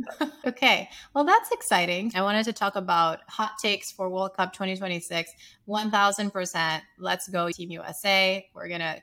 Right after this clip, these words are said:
come out strong. Do you have any hot takes about players or anything else? My not so original one on players is that we're gonna have Mbappe be the,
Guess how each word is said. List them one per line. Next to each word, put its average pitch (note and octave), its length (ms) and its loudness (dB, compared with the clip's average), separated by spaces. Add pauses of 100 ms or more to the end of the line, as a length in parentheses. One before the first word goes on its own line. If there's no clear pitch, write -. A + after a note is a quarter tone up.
come E3+ 160 -2
out - 220 -4
strong. F#3 580 -2 (100)
Do G#3 100 -8
you A3+ 180 -4
have A#3 200 2
any G#3 200 0
hot F3+ 240 -2
takes E3 460 -4
about E3 420 -2
players G3+ 500 2
or F3+ 40 -6
anything E3+ 420 -2
else? E3 460 -4
My F3+ 440 0
not E3+ 300 -4
so E3+ 140 -6
original E3 400 -8
one - 160 -12
on - 200 -14
players A3+ 440 2
is F3 240 -8
that E3 300 -2
we're F3 100 -10
gonna F3 200 -8
have E3+ 320 -4
Mbappe E3+ 520 -12
be - 360 -12 (160)
the, - 360 -8